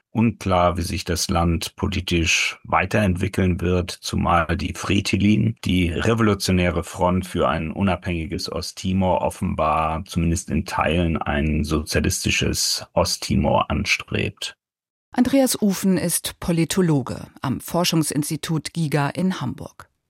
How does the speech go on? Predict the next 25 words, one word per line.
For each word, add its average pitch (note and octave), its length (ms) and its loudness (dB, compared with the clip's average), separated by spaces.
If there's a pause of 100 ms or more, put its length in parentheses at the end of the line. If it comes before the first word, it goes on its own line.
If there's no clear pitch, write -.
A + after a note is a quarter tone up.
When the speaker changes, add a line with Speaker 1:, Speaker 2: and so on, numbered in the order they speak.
(800)
Speaker 2:
Die D#3+ 60 2
Frage F3+ 580 4
nach C3+ 260 2
der D3+ 200 2
Macht D#3 600 0
löst G3+ 340 2
eine F3+ 280 4
Welle D#3+ 360 4
an C#3+ 180 0
Parteigründungen C#3 1120 0
aus. - 400 -6 (560)
Die G3 80 2
Fretilin G#3+ 540 4
ist - 460 -4
eine A#2+ 260 2
davon. F#2 480 -8 (500)
Sie G3+ 200 0
wird B3+ 180 2
zu - 140 0
einer E3 340 4
gut D#3+ 300 -4
organisierten, F#3+ 840 2
populären G#3+ 580 0
Partei, F3 520 -2
die G3+ 200 -2